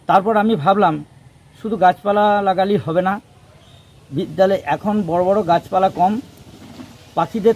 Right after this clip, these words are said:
থাকার, তার বাসা তৈরি করতে পারছে না।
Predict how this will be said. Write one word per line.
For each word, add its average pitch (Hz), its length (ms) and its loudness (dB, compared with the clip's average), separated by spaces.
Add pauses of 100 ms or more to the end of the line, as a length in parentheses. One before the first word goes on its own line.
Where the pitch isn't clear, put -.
থাকার, 196 320 0 (640)
তার 175 140 -4
বাসা 170 260 -2
তৈরি 185 240 -4
করতে 202 240 -6
পারছে 196 260 -2
না। 208 160 -6